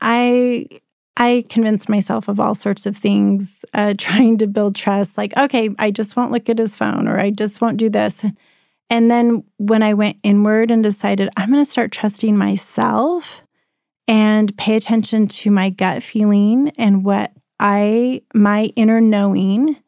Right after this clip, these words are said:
as soon as I did that, I realized, like, "Oh,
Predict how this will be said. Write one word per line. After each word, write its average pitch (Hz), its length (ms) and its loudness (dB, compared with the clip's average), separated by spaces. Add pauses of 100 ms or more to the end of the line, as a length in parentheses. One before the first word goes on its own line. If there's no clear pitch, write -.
(160)
as 202 80 0
soon 247 260 -2
as 269 160 -2
I 240 120 2
did 202 260 -2
that, 269 440 0 (600)
I 208 140 2
realized, 202 680 0
like, 202 180 -2 (120)
"Oh, 190 520 0